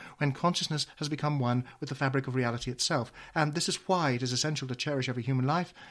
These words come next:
and every choice that is made, for no matter how tiny each one of our voices is in terms of the great polyphony of existence, everything has value, everyone is extraordinary, and almost everything we have been doing recently is wrong. What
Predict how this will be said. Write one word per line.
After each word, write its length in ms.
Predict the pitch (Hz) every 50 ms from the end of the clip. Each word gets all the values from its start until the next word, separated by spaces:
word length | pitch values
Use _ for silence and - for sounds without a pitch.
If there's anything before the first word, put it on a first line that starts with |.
| - -
and 80 | 143 131
every 140 | 131 143 139
choice 340 | - - 214 208 165 - -
that 160 | 127 123 127
is 100 | 107 113
made, 320 | 127 160 180 175 180 170 - - - - -
for 140 | - 147 127
no 60 | 123
matter 180 | 147 160 160 139
how 220 | 123 147 139 135 -
tiny 320 | - - 208 202 170 143
each 300 | 131 147 175 165 - -
one 120 | 147 139 135
of 80 | 120
our 140 | 117 117 117
voices 400 | 131 143 156 135 - - 120 -
is 240 | 220 220 220 190 151
in 120 | 135 135
terms 220 | - 185 190 160 139
of 100 | 120 117
the 40 |
great 300 | 123 - 165 165 156 -
polyphony 500 | - - 147 165 208 - - 180 151 131
of 80 | 123 120
existence, 500 | 120 - - 202 - - - 175 156 - - - - - - - - 180
everything 300 | 190 196 180 143 143 131
has 140 | 117 113
value, 360 | 117 113 110 110 113 113 113 - - - - - - -
everyone 400 | 170 185 185 175 147 139 123 117
is 100 | 104 117
extraordinary, 560 | - - - - 139 127 120 113 117 113 - - - - - -
and 140 | 143 139
almost 240 | 139 131 135 120 - -
everything 460 | 156 147 180 156 156 170 165 160 135 - - - -
we 100 | 165 135
have 120 | 156 156
been 160 | 165 156 151
doing 300 | 139 160 156 151 147 135
recently 560 | 123 120 - - - 120 - - 110 107 - - - _ _ _ _ _ _ _ _ -
is 160 | 139 131 135
wrong. 260 | 127 98 82 80 78 78 - - _ _ _ _ _ _ _ _ _ _ _ _ _ _ _ _ _ _ _ _ _ _ _ _ _ _ _ _ _ _ _ _ _ _ _ - _ -
What 460 | 107 107 117 120 131 123 - - -